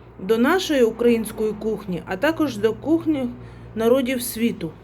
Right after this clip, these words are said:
Дякую, друзі, за увагу! Щасти! І ще я вам хочу секундочку показати ліс, саме той ліс, в якому росте, ростуть гриби. Бачите, як тут гарно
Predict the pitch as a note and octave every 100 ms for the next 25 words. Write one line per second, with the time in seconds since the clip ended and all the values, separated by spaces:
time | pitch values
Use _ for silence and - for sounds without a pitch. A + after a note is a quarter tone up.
0 | - - - - - - - - - -
1 | F#3+ A#3+ A#3 A3 G#3 G3+ G3 G3 F#3+ G3
2 | F#3 D#3+ C3 - - - - A#3+ A#3+ -
3 | A#3+ F3 - - - - - G#3 - C#4+
4 | C#4 A#3+ A#3 A#3 A3+ G#3+ - A#3 C4 C#4+
5 | C4 - G#3+ G#3 G#3 A3 A#3+ C4 A3+ G3
6 | - - A3 C#4+ F4+ - - A#3 A3+ G#3+
7 | A#3 A3+ B3+ F4 - G#3+ A3 - C#4 D#4
8 | D4+ - - - - G3 G#3+ G#3 - B3+
9 | C#4 - - - - - - - - -
10 | - - - - - - - - - -
11 | - E3+ G3 F#3+ C4 A#3+ G#3 A#3+ F#3 E3+
12 | - - - - - - - - - G3
13 | C4 - C4+ A#3 A3+ A3 G3+ G3+ G3 G3